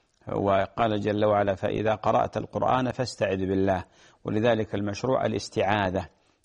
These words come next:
أن تقول: "أعوذ بالله من الشيطان الرجيم". وجملة الاستعاذة مشتملة على أربعة أركان: المستعيذ، والمستعاذ به،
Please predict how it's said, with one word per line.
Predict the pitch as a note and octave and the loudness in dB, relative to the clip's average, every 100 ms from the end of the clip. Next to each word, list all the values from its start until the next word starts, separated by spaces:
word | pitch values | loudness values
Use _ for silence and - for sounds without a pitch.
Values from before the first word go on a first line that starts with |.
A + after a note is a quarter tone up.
| - | -8
أن | G2+ | -4
تقول: | A2 - A2 | -4 -2 -2
"أعوذ | - A2 A#2 A#2+ G#2 | 0 0 0 0 0
بالله | G2 G2 G2 A2+ G#2 F#2+ | 0 0 2 2 2 -2
من | G#2 G#2+ | -2 -2
الشيطان | F#2 - F#2+ - A#2+ G#2+ | -4 -4 -4 0 0 0
الرجيم". | G2+ F#2 G2 F#2 D2+ _ _ _ _ | -2 -2 0 -2 -4 _ _ _ _
وجملة | A#2+ A2 C3+ C3+ A2+ | -8 0 4 4 2
الاستعاذة | A2+ A2 - G#2 A#2+ B2+ A#2 | -4 -8 -4 0 2 0 -2
مشتملة | A2 - B2+ B2 A2+ | -4 -8 -4 -2 0
على | G#2 G#2+ | 2 2
أربعة | G#2 B2 A2+ G#2 G2 - | 2 0 0 -2 -2 -2
أركان: | F#2+ G#2 - G#2 D#2 _ _ _ _ - | -2 -2 -2 -2 -4 _ _ _ _ -4
المستعيذ، | A2 A2 - - G#2+ B2 D3 E3 _ _ _ _ | -2 -2 -4 -2 0 2 0 -4 _ _ _ _
والمستعاذ | - A2 A2 - A2+ A2 A#2 G2 F2+ - | -2 0 -2 -2 -2 0 0 0 -4 -8
به، | G#2 A#2+ B2+ D3+ | -4 0 0 0